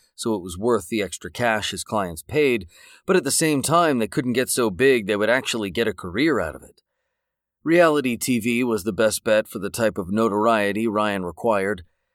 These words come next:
They were usually one-hit wonders that became increasingly desperate for fame and money the further the light dimmed, and that's where Ryan would make his move.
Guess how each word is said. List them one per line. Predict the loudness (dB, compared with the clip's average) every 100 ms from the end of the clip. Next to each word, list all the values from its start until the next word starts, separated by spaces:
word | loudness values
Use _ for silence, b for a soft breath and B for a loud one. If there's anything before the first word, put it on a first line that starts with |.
| _ _
They | 0
were | 2
usually | 2 0 0 2 2
one-hit | 2 0 2 0
wonders | 2 0 2 0 -2
that | -4
became | -6 -2 -2 0
increasingly | -2 -4 -4 -2 -2 -2 0
desperate | 0 0 -2 -6
for | -6
fame | -6 -2 0 0 0
and | 0
money | 0 0 0 -4
the | -4
further | -2 -2 0 0
the | 0
light | 2 2 0
dimmed, | 0 0 2 -2 -8 _ _ _ -12
and | -6
that's | -4 -4 -4
where | 0 0
Ryan | 2 2 2 0 -2
would | -2
make | -2 -2 0
his | -2
move. | 2 0 0 -4 -14 -18 -20